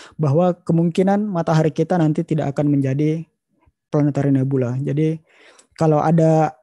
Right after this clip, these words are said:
alien atau misalkan kita nanti di, anak cucu kita delapan miliar tahun lagi melihat ke arah matahari, dia tidak akan melihat, eh, benda-benda secantik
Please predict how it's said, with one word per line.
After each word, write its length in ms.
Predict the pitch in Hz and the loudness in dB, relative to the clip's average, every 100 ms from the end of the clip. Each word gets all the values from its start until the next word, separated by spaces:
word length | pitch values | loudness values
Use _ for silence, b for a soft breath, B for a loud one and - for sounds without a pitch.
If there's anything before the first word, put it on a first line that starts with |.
| _ | _
alien 480 | 180 202 202 175 190 | 0 4 4 2 0
atau 240 | 156 160 | 0 0
misalkan 640 | 160 151 151 151 147 151 - | 0 -2 -4 -2 -4 -6 -6
kita 400 | 175 165 165 165 | -4 0 0 2
nanti 400 | 160 147 156 151 | 0 0 0 2
di, 320 | 147 143 143 - _ _ _ _ | 2 0 -4 -12 _ _ _ _
anak 240 | - 170 180 | -6 -4 -2
cucu 160 | 156 | -2
kita 320 | 143 147 165 170 | -2 0 2 2
delapan 240 | 156 151 | 0 -2
miliar 240 | 151 160 | -2 -4
tahun 160 | 156 147 | -2 -2
lagi 240 | 139 165 | -2 0
melihat 320 | 190 160 147 151 | 0 0 0 -2
ke 160 | 151 | -4
arah 80 | 143 | -2
matahari, 720 | 147 147 143 190 196 196 196 B B B | 0 0 0 2 2 2 0 B B B
dia 240 | 156 160 180 | -2 2 2
tidak 320 | 170 156 151 | 0 -2 0
akan 160 | 160 160 | 0 2
melihat, 400 | 151 147 165 - _ _ _ _ | 2 0 -2 -6 _ _ _ _
eh, 240 | 156 151 147 | -2 0 0
benda-benda 480 | 151 147 147 151 147 | 0 0 2 0 0
secantik 320 | 151 143 | -2 -4